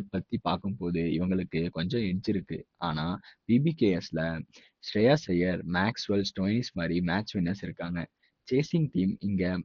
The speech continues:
most of the games வந்து ஜெயிச்சிருக்காங்க. அதனால டாஸ் ஜெயிக்கிறவங்க பவுலிங் எடுக்க வாய்ப்பு இருக்கு.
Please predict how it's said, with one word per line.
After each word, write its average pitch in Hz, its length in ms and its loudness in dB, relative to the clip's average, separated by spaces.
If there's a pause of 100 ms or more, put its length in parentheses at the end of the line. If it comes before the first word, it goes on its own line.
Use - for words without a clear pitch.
(240)
most 104 300 -2
of 147 160 4
the 104 60 2
games 95 280 0
வந்து 90 200 -2
ஜெயிச்சிருக்காங்க. 87 600 -4 (400)
அதனால 98 360 2 (300)
டாஸ் 123 300 2
ஜெயிக்கிறவங்க 85 520 2 (180)
பவுலிங் 107 360 2
எடுக்க 80 200 -2
வாய்ப்பு 85 340 -2
இருக்கு. 80 220 -6